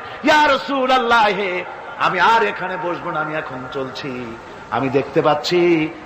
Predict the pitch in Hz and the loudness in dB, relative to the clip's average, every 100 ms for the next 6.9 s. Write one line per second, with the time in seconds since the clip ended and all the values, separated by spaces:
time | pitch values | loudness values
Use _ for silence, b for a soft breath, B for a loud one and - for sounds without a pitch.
0 | - - 147 156 160 170 151 - 156 147 | -14 -2 0 0 2 4 4 0 -8 -6
1 | 139 131 139 135 - 135 135 - 139 139 | -6 -6 -6 -8 -6 -6 -6 -4 0 2
2 | 131 139 139 - B B - 147 151 160 | 0 -4 -6 -6 B B 0 2 2 2
3 | 175 170 - 180 175 208 226 220 208 202 | 2 2 2 2 2 2 2 4 0 0
4 | 175 175 165 143 170 156 156 156 139 - | -2 -2 -2 -2 -2 0 4 4 2 -4
5 | B B 143 - 165 156 - 165 220 202 | B B 2 2 -2 -4 -2 -2 2 2
6 | 185 175 180 175 175 156 139 139 | 2 -2 0 2 2 2 -2 -4